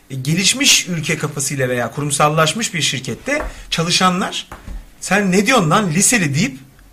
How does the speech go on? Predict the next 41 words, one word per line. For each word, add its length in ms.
adamın 340
götünü 260
kesebilirler. 800
Tamam 140
mı? 60
Anında 300
avukatları 480
devreye 280
girebilir, 300
bilmem 300
ne. 80
Sendikalar 560
var 120
falan 300
var. 100
Tek 200
başına 240
değilsin 240
çünkü. 300
Total 340
bir 60
sıkıntı 340
var 140
burada. 180
Ben 200
bu 80
tip 140
mesajların 560
atıldığını, 480
buna 160
cevap 300
verenlerin 580
böyle 260
harlandığını, 720
paylandığını, 640
tehdit 340
edildiğini, 400
zartını 340
zurtunu 280
çok 220
gördüm. 280